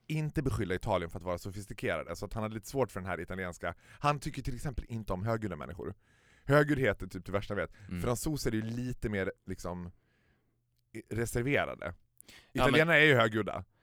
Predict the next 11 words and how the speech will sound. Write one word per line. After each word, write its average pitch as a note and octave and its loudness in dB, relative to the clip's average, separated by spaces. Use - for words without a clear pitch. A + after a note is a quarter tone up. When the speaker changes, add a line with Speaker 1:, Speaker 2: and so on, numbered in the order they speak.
Speaker 2:
Ja, A#2 12
det A#2 2
är B2+ 10
ju C3 10
lite C3+ 6
mer A2+ 8
ballett A#2+ 8
att F#2+ 2
umgås F#2 0
med E2+ -4
fransmän. F2+ -6